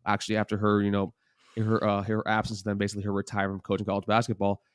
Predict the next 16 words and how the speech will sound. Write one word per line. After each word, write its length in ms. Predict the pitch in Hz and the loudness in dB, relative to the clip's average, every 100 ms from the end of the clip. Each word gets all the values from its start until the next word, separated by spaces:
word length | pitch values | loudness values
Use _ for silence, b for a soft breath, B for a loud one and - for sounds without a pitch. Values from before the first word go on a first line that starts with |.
| _ | _
And 180 | 110 107 | 0 4
we've 180 | 123 143 | 6 6
only, 200 | 156 147 | 6 4
not 200 | 135 139 | 4 4
only 200 | 135 139 | 4 6
been 300 | 127 123 110 | 6 6 6
one, 320 | 104 113 107 | 6 6 4
but 180 | 101 98 | 2 0
two 160 | - 113 | 2 0
top 220 | - 98 | 0 -6
fifteen 320 | 98 - 104 | -6 -4 -4
teams 340 | 104 101 95 - | 0 -2 -2 0
in 200 | 117 117 | 2 4
U 200 | 110 107 | 6 4
N 80 | 101 | 2
C 340 | - 101 101 | -2 -2 -2